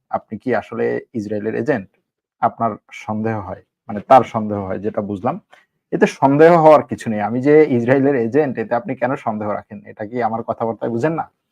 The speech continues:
আপনি যদি আমার আগের ভিডিওগুলো দেখেন তাহলে তো আপনি মোটামুটি বুঝতেই পারবেন যে আসলে আমি তাদের এজেন্ট হয়ে কিভাবে কাজ করছি।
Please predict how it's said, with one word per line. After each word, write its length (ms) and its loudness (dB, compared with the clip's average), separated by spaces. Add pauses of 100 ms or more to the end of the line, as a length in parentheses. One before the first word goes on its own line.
(480)
আপনি 280 -2
যদি 300 2
আমার 280 4
আগের 280 2
ভিডিওগুলো 460 0
দেখেন 300 -6
তাহলে 220 -4
তো 100 -6
আপনি 200 -8
মোটামুটি 340 -4
বুঝতেই 420 4
পারবেন 380 2
যে 80 4
আসলে 380 4
আমি 480 0
তাদের 220 2
এজেন্ট 300 -4
হয়ে 160 -4
কিভাবে 380 2
কাজ 240 -2
করছি। 300 -20